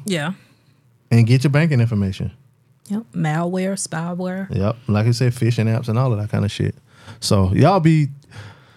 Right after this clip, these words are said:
Speaker 2: <sighs> you just gotta be extra vigilant out here. Like people, like sometimes you'll notice like some, somebody done got in your account and all kind of shit. Like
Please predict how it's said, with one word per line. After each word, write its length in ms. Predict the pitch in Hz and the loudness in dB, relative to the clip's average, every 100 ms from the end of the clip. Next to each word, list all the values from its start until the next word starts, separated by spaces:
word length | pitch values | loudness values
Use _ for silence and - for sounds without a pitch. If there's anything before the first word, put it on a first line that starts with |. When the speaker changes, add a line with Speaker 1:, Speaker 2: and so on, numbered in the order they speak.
| _ _ - | _ _ -2
Speaker 2:
<sighs> 300 | - - - | 0 2 2
you 80 | 240 | 2
just 160 | 220 | 4
gotta 220 | 175 131 | 4 4
be 160 | 120 117 | 4 4
extra 240 | 113 113 | 4 2
vigilant 320 | 104 113 104 101 | 2 4 4 4
out 20 | 110 | 4
here. 100 | 113 | 4
Like 220 | 160 147 | 2 2
people, 240 | 226 220 | 2 2
like 280 | 165 143 - | 2 0 -2
sometimes 500 | - 190 196 180 165 | -4 -2 2 2 4
you'll 140 | 165 143 | 4 4
notice 300 | 139 139 139 | 4 4 2
like 180 | 127 | 2
some, 260 | 120 139 131 | 2 2 2
somebody 340 | - 143 131 127 | 2 2 4 2
done 140 | 117 | 2
got 200 | 113 135 | 2 2
in 80 | 135 | 2
your 160 | 131 117 - | 2 0 -4
account 440 | - - 135 135 139 | -6 2 4 4 4
and 80 | 131 | 2
all 140 | 131 | 2
kind 180 | 135 131 | 2 2
of 60 | |
shit. 240 | 127 135 123 | 2 0 2
Like 180 | 107 | 0